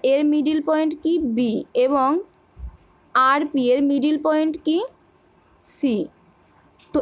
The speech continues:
এটা একটা ত্রিভুজ হচ্ছে। If the area of triangle এবিসি, এই যে ত্রিভুজটা পাচ্ছি, এর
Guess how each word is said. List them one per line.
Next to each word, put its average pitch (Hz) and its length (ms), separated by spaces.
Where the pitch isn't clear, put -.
এটা 277 300
একটা 320 260
ত্রিভুজ 294 380
হচ্ছে। 311 380
If 320 320
the 302 260
area 330 340
of 359 40
triangle 294 640
এবিসি, 277 720
এই 262 260
যে 302 100
ত্রিভুজটা 294 600
পাচ্ছি, 277 640
এর 277 360